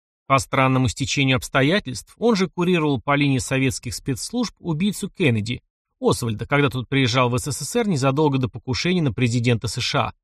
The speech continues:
Впрочем, это всё лирика. Прославился перебежчик тем, что его именем в спецслужбах всего мира назвали целое явление — синдром Носенко.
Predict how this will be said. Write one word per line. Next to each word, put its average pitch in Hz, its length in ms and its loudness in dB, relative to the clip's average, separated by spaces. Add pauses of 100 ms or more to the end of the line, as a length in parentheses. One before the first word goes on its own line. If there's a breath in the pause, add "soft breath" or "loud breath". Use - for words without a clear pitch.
(920)
Впрочем, 240 380 -2
это - 80 -6
всё - 160 -4
лирика. 113 480 -4 (340)
Прославился 220 640 0
перебежчик 185 600 -2
тем, 240 240 -2
что - 200 -4
его 147 180 2
именем 175 360 2
в - 20 -8
спецслужбах 147 640 -4
всего 160 240 -2
мира 226 240 2
назвали 160 380 0
целое 180 300 -2
явление — 135 640 -2
синдром 226 480 0
Носенко. 131 560 -4